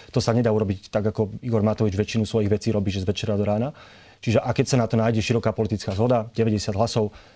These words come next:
za mňa úplne v pohode. Treba ale povedať, že síce ten Mečiarov nápad a ten Mečiarov model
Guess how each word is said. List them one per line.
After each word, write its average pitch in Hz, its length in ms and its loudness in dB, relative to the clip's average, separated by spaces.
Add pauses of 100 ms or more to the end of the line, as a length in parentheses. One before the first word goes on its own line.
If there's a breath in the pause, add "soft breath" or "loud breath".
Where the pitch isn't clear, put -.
(140)
za 113 160 0
mňa 113 160 2
úplne 107 240 0
v - 80 -2
pohode. 123 260 2 (800 loud breath)
Treba 196 240 4
ale 127 160 2
povedať, 131 240 4
že 117 120 0 (120)
síce 165 400 0
ten 123 160 2
Mečiarov 113 480 2
nápad 120 640 -2
a 113 80 -8
ten 110 160 2
Mečiarov 110 480 2
model 120 400 2